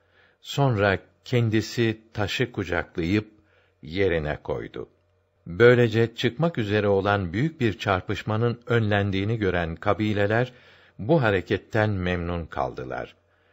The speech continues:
Duvarları kaldıkları yerden yaparak tamamladılar. Her işte zikrederdi nam-ı Rahman ol keremkânı.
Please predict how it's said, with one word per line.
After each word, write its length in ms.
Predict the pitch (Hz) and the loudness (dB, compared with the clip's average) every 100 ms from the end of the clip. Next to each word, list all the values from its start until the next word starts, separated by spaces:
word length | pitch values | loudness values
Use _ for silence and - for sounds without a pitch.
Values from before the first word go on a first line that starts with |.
| _ 95 | _ -2
Duvarları 720 | 113 127 120 120 123 135 135 - | 4 6 6 6 4 4 0 -2
kaldıkları 580 | 110 110 107 113 120 156 | -2 0 -2 0 0 2
yerden 460 | 120 92 82 92 | 2 2 0 -2
yaparak 640 | 90 98 135 135 131 131 - | -2 -2 0 -2 -2 -4 -4
tamamladılar. 920 | 95 78 71 67 65 57 57 - - _ _ _ _ _ _ _ _ _ _ _ _ _ | -2 -2 -4 -6 -8 -8 -8 -8 -12 _ _ _ _ _ _ _ _ _ _ _ _ _
Her 300 | - 170 180 | -6 2 4
işte 600 | 143 - 117 - - 104 | 2 2 0 0 -2 -2
zikrederdi 1300 | 92 76 110 117 - 90 76 90 85 80 85 76 65 _ _ _ _ | -4 -2 -2 -2 -4 -2 0 0 0 -2 -2 -4 -6 _ _ _ _
nam-ı 640 | - 90 113 123 120 107 101 | -8 0 4 4 4 4 4
Rahman 880 | 101 92 87 101 120 120 110 92 - _ - | 2 0 0 2 2 2 0 -2 -8 _ 2
ol 400 | 139 135 101 90 | 4 4 2 -4
keremkânı. 1300 | - 104 98 98 92 82 - 92 80 71 73 65 | -2 0 2 2 0 -2 0 2 2 -2 -4 -6